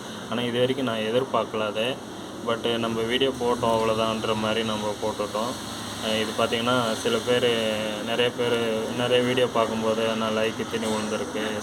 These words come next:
சப்ஸ்கிரைபர் இப்படி இருக்காங்க" அப்படின்னு மாதிரி சொல்லுவாங்க. அதை வந்து நான் ஏதோ, நான் இது வரைக்கும் நான் திங்க் பண்ணல.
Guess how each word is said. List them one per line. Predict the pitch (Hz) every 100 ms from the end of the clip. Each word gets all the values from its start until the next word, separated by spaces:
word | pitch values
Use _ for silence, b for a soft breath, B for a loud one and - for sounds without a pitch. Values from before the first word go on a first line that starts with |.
| -
சப்ஸ்கிரைபர் | 104 - 117 113 110
இப்படி | 104 107
இருக்காங்க" | 107 - 107 104
அப்படின்னு | 107 104 107 104
மாதிரி | 107 107
சொல்லுவாங்க. | - 104 101 104 101 101 123 - - - - -
அதை | 113 120
வந்து | 127 139
நான் | 135 127 120 117 113
ஏதோ, | 110 117 131 143
நான் | 127 120
இது | 117 120
வரைக்கும் | 120 117 127
நான் | 113 107
திங்க் | 113 117 123
பண்ணல. | 110 104 104